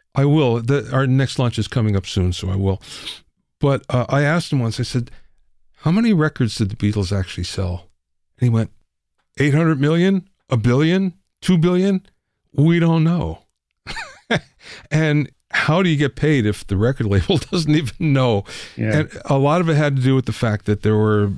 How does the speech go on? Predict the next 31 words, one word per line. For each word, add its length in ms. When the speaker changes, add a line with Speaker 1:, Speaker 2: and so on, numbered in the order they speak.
Speaker 1:
were 200
all 140
these 200
ancillary 500
deals 420
in 60
other 140
countries, 680
and 760
no 100
one 120
kept 200
track 300
of 80
some 180
of 120
them. 280
And 240
Speaker 2:
Yeah. 180
Speaker 1:
in 280
many 200
cases, 460
there 140
was, 220
uh, 160
you 100
know, 140
a 40
lot 240
of 80
piracy. 600